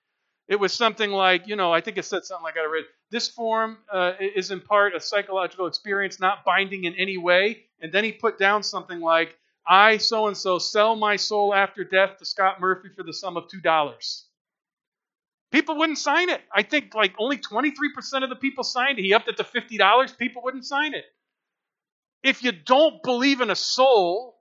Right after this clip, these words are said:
why wouldn't you sell your soul for a Big Mac? Doesn't make any <laughs> sense. You wanna know why? I just told you. People are utterly irrational.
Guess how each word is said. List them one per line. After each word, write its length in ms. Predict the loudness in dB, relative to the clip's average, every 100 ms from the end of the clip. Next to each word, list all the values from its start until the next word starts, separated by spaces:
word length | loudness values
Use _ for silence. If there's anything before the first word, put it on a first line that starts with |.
| _ _ _ _
why 260 | 2 6
wouldn't 300 | 6 2 -2
you 60 | -2
sell 300 | -2 2 2
your 160 | 2 -2
soul 380 | -2 0 0
for 180 | 0 -2
a 60 | -2
Big 300 | 0 -2 0
Mac? 320 | 0 0 -2 -8 -14 _ _ _ _ -18
Doesn't 180 | -4
make 240 | 0 0 2
any 100 | 0
<laughs> 180 | -2 0
sense. 440 | 0 0 -6 -20 _ _ _ _ _ _ -6
You 60 |
wanna 160 | -2 -2
know 60 | 2
why? 360 | 2 2 0 -10 _ _ _ _ _ _ _ _ _ _ _ _
I 60 | -18
just 120 | -8
told 220 | -8 -8
you. 120 | -12 -20 _ _ _ _ _ _ _ _ _
People 280 | -18 -14 -14
are 140 | -12
utterly 340 | -14 -14 -14
irrational. 600 | -12 -12 -12 -12 -12 -14